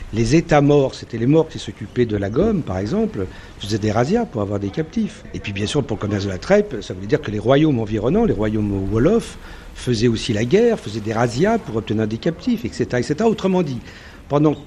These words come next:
deux cents ans, hein, jusqu'au moment de la fin de la traite négrière, eh bien, l'environnement de Saint-Louis, c'est un environnement quand même pas très sympathique, je dirais.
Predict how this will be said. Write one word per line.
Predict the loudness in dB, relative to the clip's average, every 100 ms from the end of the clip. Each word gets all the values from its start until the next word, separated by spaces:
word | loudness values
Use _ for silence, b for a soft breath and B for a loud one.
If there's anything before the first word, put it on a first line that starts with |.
| -12
deux | -8
cents | -6 -4 -2 0
ans, | 0 0 -2
hein, | -6 -12 -16 B
jusqu'au | -16 -12 -8
moment | -4 -4
de | -4
la | -6
fin | -6
de | -8
la | -8
traite | -6 -4 -4 -6 -14 -10 -6
négrière, | -4 -2 -2 -2
eh | -4
bien, | 0 0
l'environnement | 2 -2 0 0 2 4 4 0 -2 -8
de | -8
Saint-Louis, | -6 -4 0 0
c'est | 0
un | -2
environnement | -2 -4 0 0 -2 -4
quand | -6
même | -4 -2 -4 -4
pas | -6
très | -6 -8 -6 -6
sympathique, | -8 -8 -6 -6 -2 -2 -2
je | -6
dirais. | -4 -4